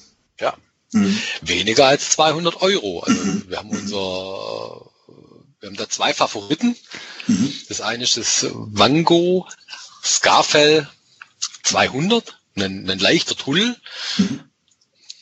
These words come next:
Speaker 1: Der bietet zwei Personen ausreichend Platz, wiegt aber auch nur zweieinhalb Kilo, steht super im Wind.
Speaker 2: Mhm.
Speaker 1: Robustes Bodenmaterial.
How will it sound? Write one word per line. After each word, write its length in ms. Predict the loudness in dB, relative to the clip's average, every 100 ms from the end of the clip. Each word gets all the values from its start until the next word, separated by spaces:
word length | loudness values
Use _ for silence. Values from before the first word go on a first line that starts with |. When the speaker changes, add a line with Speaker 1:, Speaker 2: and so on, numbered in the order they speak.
| -20 _ _ _ -4
Speaker 1:
Der 100 | -2
bietet 340 | 2 4 4
zwei 380 | 2 2 4 2
Personen 600 | 0 -4 -2 0 -2 -4
ausreichend 540 | -2 -2 2 2 0 2
Platz, 360 | 2 2 0
wiegt 220 | -2 0 0
aber 180 | 2 2
auch 160 | 0
nur 440 | -2 -2 0 0 -4 -12 _ _
zweieinhalb 560 | -2 0 2 2 0 0
Kilo, 340 | 2 4 2 -2 -12 -12 -12 -14 -12
steht 360 | -8 -2 -2 -2
super 220 | 0 2
im 140 | 2 0
Wind. 280 | 0 0 -4 -2
Speaker 2:
Mhm. 420 | 0 0 -2 -4 -14 _ _ _ _ _ _ _ _ -16 -14 -14 -14 -18 _ _ _ _ _ _ _ _ _ _ _ _ _ -8
Speaker 1:
Robustes 560 | -6 -2 0 2 2
Bodenmaterial. 1000 | 4 2 4 2 2 2 4 4 2 0